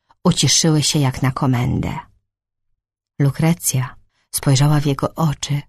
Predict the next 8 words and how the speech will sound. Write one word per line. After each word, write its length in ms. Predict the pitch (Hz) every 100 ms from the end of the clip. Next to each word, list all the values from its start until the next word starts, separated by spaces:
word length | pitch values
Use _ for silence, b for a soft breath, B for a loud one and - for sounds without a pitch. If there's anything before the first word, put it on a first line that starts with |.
| _ _
czarne 460 | - 175 165 170 170
jak 200 | 165 160
węgiel, 540 | 151 151 151 143 151 165 _ _ _ _ _
i 60 | 185
dostrzegła 600 | - - - 202 202 170
w 80 | 175
nich 260 | 165 -
mądrość 840 | 147 135 120 120 127 127 - -